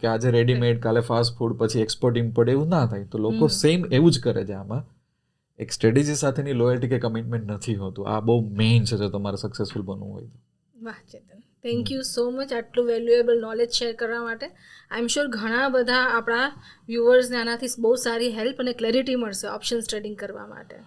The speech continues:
Speaker 1: ઓપ્શન ટ્રેડિંગ એકદમ હોટ ટોપિક છે અને હું જોઉં છું કે ઘણા બધા સ્માર્ટ અને ટેલેન્ટેડ લોકો આવે છે.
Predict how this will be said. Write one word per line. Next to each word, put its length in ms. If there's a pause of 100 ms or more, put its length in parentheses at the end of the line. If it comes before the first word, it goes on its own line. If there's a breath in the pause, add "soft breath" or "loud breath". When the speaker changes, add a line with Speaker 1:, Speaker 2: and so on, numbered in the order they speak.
(140)
Speaker 1:
ઓપ્શન 480
ટ્રેડિંગ 640
એકદમ 360
હોટ 380
ટોપિક 300
છે 140
અને 380
હું 180
જોઉં 180
છું 120
કે 60
ઘણા 180
બધા 180
સ્માર્ટ 480
અને 160
ટેલેન્ટેડ 480
લોકો 300
આવે 440
છે. 120